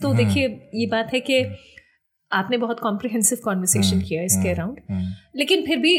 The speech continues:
Speaker 1: वो जो प्रॉब्लम्स हैं, वो तो कई
Speaker 2: हम्म।
Speaker 1: कई जगहों पर बनी
Speaker 2: हम्म,
Speaker 1: रहेंगी,
Speaker 2: हम्म।
Speaker 1: है ना? आपने क्लाउड किचन का क्योंकि
Speaker 2: हम्म।
Speaker 1: जिक्र किया है,
Speaker 2: हम्म।
Speaker 1: तो वो ज़रूर पूछना चाहूँगी, why that?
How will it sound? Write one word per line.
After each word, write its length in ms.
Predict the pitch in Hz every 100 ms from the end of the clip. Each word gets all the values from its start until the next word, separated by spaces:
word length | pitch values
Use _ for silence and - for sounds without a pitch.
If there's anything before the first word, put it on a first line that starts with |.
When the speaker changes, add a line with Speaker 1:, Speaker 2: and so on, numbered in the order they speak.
| - -
Speaker 1:
वो 260 | 240 277
जो 120 | 294
प्रॉब्लम्स 520 | - 269 220 262 269 277
हैं, 100 | 294
वो 120 | 294
तो 140 | 311
कई 160 | 220 254
Speaker 2:
हम्म। 100 | 247
Speaker 1:
कई 120 | 262
जगहों 300 | 208 190 196
पर 120 | 294
बनी 240 | 233 190 170
Speaker 2:
हम्म, 160 | 131
Speaker 1:
रहेंगी, 220 | 101 92
Speaker 2:
हम्म। 100 | 92
Speaker 1:
है 340 | 87 - - 302
ना? 80 | 254
आपने 180 | 262
क्लाउड 340 | 269 233 202 202
किचन 240 | 226 240
का 80 | 240
क्योंकि 240 | - 196
Speaker 2:
हम्म। 80 | 233
Speaker 1:
जिक्र 200 | 247 254
किया 260 | - 202 165
है, 380 | 185 196 202 185
Speaker 2:
हम्म। 80 | 185 -
Speaker 1:
तो 80 | 349
वो 140 | 392 403
ज़रूर 280 | 392 392 392
पूछना 260 | 311 349
चाहूँगी, 360 | 330 302 320 381
why 240 | 392 226
that? 340 | 277 202 143